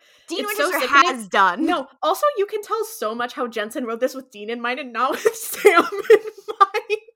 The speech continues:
Speaker 1: Well, I will say, like,
Speaker 2: <laughs> I
Speaker 1: the
Speaker 2: mean
Speaker 1: actor, though, ha-, he, he has all these very Sam mannerisms.
Speaker 2: Yeah, but I
Speaker 1: And he
Speaker 2: mean, like,
Speaker 1: does
Speaker 2: the
Speaker 1: a lot of
Speaker 2: writing and, like, the story beats and, like, the
Speaker 1: Well
Speaker 2: overarching themes, I'm like, they do relate to Sam, but I'm like,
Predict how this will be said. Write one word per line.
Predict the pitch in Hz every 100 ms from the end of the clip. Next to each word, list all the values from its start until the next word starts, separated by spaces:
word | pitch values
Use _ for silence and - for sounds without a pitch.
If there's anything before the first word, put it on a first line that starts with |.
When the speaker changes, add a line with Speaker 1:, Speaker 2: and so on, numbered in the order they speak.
| -
Speaker 1:
Well, | 370 554 622 -
I | 466 466
will | 508 571 -
say, | 370 415
like, | 370 - 587
Speaker 2:
<laughs> | 571 _ 622
I | 587
Speaker 1:
the |
Speaker 2:
mean | 508 480 508
Speaker 1:
actor, | - - 392 370
though, | 294 294
ha-, | 311 247 - -
he, | 269 262 220 _
he | - 277
has | 240 247 277
all |
these | 311 233
very | 247 269
Sam | - - 233 240 214
mannerisms. | 208 214 175 165 165 151 175 233 349
Speaker 2:
Yeah, | 392 277
but | 247
I | 320
Speaker 1:
And | 302
he |
Speaker 2:
mean, | 320
like, | 277
Speaker 1:
does | 254
Speaker 2:
the |
Speaker 1:
a | 262
lot | 202 285 269
of |
Speaker 2:
writing | 254 269 262 _ _
and, | 240
like, | 226 226
the | -
story | 233 - 202 214 233
beats | 233 247
and, | 233
like, | 214
the | 220 220
Speaker 1:
Well | 202
Speaker 2:
overarching | 233 220 233 240
themes, | 240 - 214 233 254
I'm | 277
like, | 339 381 -
they | 403 403
do | 254 285
relate | 330 339 349
to | 415
Sam, | 392 359 359 381
but | 285
I'm | 285
like, | 294